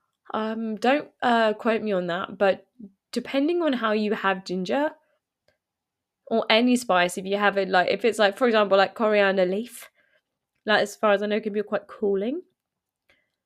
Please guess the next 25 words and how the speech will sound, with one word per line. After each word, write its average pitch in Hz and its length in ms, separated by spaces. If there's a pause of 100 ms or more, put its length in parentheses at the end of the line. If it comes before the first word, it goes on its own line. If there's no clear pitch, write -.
(580)
So - 180
it's 208 180
really 226 240
good 202 200
to 202 100
have 190 340
with 202 140
spicy 208 400
food, 214 380 (920)
or, 226 140
like, 214 180
a 233 60
yogurt 214 320
dressing, 277 520 (100)
like, 202 280 (280)
and, 196 260
and 202 160
coriander 202 720
to, 240 180
like, 208 160 (180)
balance 202 480
out 208 460
your 180 220
frickin' 196 360
stomach, 202 380